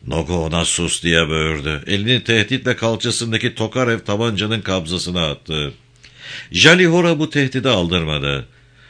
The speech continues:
"Biz Tanrı'nın yerinde dua eden kutsal insanlarız. Burada şuf da yok. Tıpkı aramızda yasalara karşı gelen kimseler olmadığı gibi. Ulu Tanrı adına senden gitmeni,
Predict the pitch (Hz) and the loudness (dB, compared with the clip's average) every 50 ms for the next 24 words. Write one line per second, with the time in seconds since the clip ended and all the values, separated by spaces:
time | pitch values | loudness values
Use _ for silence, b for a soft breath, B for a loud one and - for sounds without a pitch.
0 | b b b 58 67 80 85 87 - - - 80 92 92 90 92 92 101 113 98 | b b b -2 0 2 2 2 0 -2 -2 -2 0 0 2 2 2 2 4 4
1 | 92 98 101 101 92 95 107 101 85 95 104 113 117 104 98 92 104 107 107 92 | 4 4 4 4 2 2 2 2 2 2 2 4 6 6 6 6 6 4 4 2
2 | - 113 110 - - 117 113 107 107 101 95 - 101 95 92 87 85 87 82 80 | 0 -4 -2 0 2 2 4 4 4 2 2 2 2 2 2 2 2 2 2 2
3 | 76 69 - b b b b _ - 87 123 147 147 139 139 143 131 - - - | 0 -2 -6 b b b b _ -2 2 4 6 6 6 6 6 6 6 4 4
4 | 160 - - - 143 139 127 117 110 98 90 80 - B B B B B B B | 4 2 0 0 2 4 6 6 6 4 4 2 -2 B B B B B B B
5 | - 175 202 - - - 170 165 160 156 147 147 147 127 135 151 151 143 135 - | 4 6 6 6 6 4 4 6 6 4 2 2 0 2 4 4 4 4 4 2
6 | - 139 143 139 139 147 139 - 135 135 127 110 - 143 135 131 131 131 131 117 | 2 2 2 4 2 2 2 2 4 4 4 4 4 4 4 4 4 4 2 2
7 | - 131 139 131 - 120 123 131 117 98 101 117 123 107 98 98 90 90 90 87 | 0 0 0 2 2 2 2 4 4 4 4 4 4 4 2 0 2 4 4 4
8 | 87 80 82 80 76 78 78 71 65 B B B B B B B B B B B | 4 4 2 2 4 2 2 0 -2 B B B B B B B B B B B
9 | - - 90 92 107 123 123 - 107 104 104 98 113 127 110 92 85 90 92 98 | -4 0 2 4 4 2 2 2 0 2 2 4 4 4 4 6 4 4 4 4
10 | 98 92 - 101 104 101 98 98 113 113 107 101 95 - - - 69 98 95 90 | 4 4 4 2 2 2 4 4 4 4 4 4 0 0 0 0 2 2 4 6
11 | 92 90 90 | 6 4 4